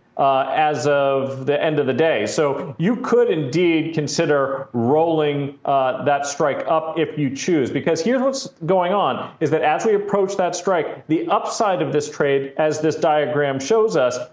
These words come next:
is essentially capped. If we roll that, we are gonna pay a small penalty, uh, in terms of paying ten bucks for that call, but we will give ourselves a little bit more upside. Usually, though, when I do that, I also like to extend the life of the trade so that it's about the same length of time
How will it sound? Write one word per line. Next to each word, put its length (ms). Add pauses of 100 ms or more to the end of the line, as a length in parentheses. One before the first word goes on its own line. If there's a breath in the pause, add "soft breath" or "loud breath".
(120)
is 140
essentially 600
capped. 440
If 120
we 80
roll 420
that, 440 (120)
we 80
are 140
gonna 180
pay 260
a 40
small 440
penalty, 640 (120)
uh, 260
in 160
terms 260
of 320
paying 240
ten 260
bucks 240
for 80
that 260
call, 540 (120)
but 240
we 80
will 220
give 200
ourselves 360
a 40
little 220
bit 80
more 200
upside. 480
Usually, 440
though, 180
when 140
I 60
do 180
that, 160
I 160
also 260
like 220
to 100
extend 560
the 100
life 260
of 80
the 60
trade 360
so 80
that 140
it's 160
about 280
the 60
same 280
length 220
of 120
time 420